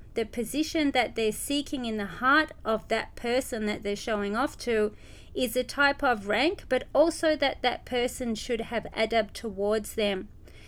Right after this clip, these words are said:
So you're really seeking something that's very hidden, because you don't just want, for example,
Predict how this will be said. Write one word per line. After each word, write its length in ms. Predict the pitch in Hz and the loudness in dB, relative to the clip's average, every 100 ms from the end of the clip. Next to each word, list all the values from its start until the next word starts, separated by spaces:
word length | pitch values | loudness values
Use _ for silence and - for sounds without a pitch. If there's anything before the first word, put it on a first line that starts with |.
| - - - - | -18 -18 -18 -12
So 520 | - 277 277 277 277 - - | 4 8 10 10 8 -2 -6
you're 180 | 247 254 | -4 2
really 300 | 294 392 392 | 4 6 4
seeking 480 | - 294 294 302 277 | 2 -2 2 2 2
something 500 | - 277 277 269 247 | 2 2 2 0 0
that's 200 | 226 208 | -2 -2
very 360 | 214 262 254 | 2 4 4
hidden, 440 | 208 262 269 247 196 | 0 -2 0 0 0
because 440 | 214 214 247 226 | -2 0 0 0
you 100 | 254 | 0
don't 220 | 269 330 | 4 4
just 260 | 320 302 - | 2 -2 -2
want, 300 | 247 240 - | -2 -2 -4
for 180 | 240 226 | 0 0
example, 800 | 214 220 208 214 233 220 214 | 0 -2 0 0 2 2 2